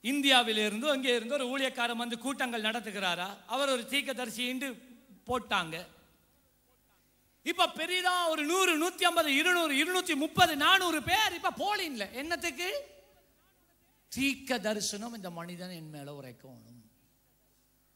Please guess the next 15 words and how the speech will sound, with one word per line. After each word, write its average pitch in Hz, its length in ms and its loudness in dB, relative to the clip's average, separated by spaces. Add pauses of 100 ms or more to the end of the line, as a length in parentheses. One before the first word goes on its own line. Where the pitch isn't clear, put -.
(640)
நீங்க 226 240 0
நினைக்கிறீங்களா 220 480 -2
அத்தனை 202 520 -6
பேரோட 190 520 -8
ஆண்டவர் 170 340 -8
தீர்க்க 165 380 -10
தரிசனமா 143 420 -12
பேசுறாருண்டு? 147 680 -12 (880)
இல்ல. 113 300 -18 (2250)
ஆனா 175 300 -2
இப்ப 170 180 -4
என்ன 180 260 -6
செய்யணும் 175 320 -6
அந்த 160 180 -8
ஊழியக்காரன்? 175 680 -10